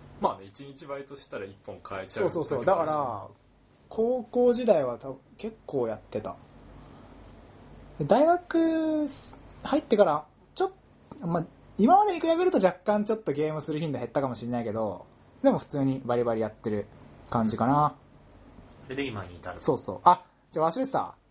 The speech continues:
Speaker 3: お？
Speaker 2: あの、高校時代に、いわゆる美少女ゲームを、にハマった時期があって。
Speaker 3: あー。
Speaker 2: 高校時代にすげえそれやってた。あの、クラナドとか。
Speaker 1: 実は。
Speaker 2: クラナド。
Speaker 3: でもまあ、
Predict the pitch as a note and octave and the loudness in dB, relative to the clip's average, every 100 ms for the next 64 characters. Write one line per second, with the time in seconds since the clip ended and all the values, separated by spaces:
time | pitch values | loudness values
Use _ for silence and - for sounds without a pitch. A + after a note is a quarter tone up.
0 | B2+ D3 C3+ C3 C3 B2+ B2 - _ - | -18 -8 -6 -4 -4 -6 -8 -12 _ -6
1 | - D#4 D#4 E4+ E4 D#4+ C4 D4 F#3 D#3+ | 2 4 4 2 2 0 0 2 2 0
2 | F#3 A#2 - _ - C#3+ D#3+ D3 A2+ G2+ | -6 -8 -12 _ -2 4 4 4 0 -6
3 | A#2+ A#2+ E3 E3+ E3+ E3+ D3 A2+ G2+ - | -6 0 2 4 2 2 2 -2 -10 -14
4 | - A#2 A2 A#2+ A#2+ - A#2+ A#2+ G2+ F#2+ | -12 -8 -4 -2 -4 -4 -8 -6 -10 -12
5 | - - G2+ - A2 A2+ A2+ G#2+ D#3 C#4 | -10 -8 -8 -10 -12 -12 -10 -8 -2 2
6 | D4 E4 E4+ B3 G3 G3 G3+ E3 D3+ C#3+ | 2 2 2 2 2 2 2 4 0 -2
7 | C3+ - G#2 - _ B2 A#2+ B2 F3+ F3+ | -4 -8 -12 -12 _ -12 -10 2 6 6
8 | F3+ F3+ F3+ - A2+ - - _ - A2+ | 6 4 0 -2 -4 -4 -10 _ -20 -18
9 | - - A#2 - - G3 G#3 G3+ F3+ E3 | -18 -18 -16 -12 0 4 6 6 2 -2
10 | E3+ C3 G#2 F#2+ | -2 -4 -10 -14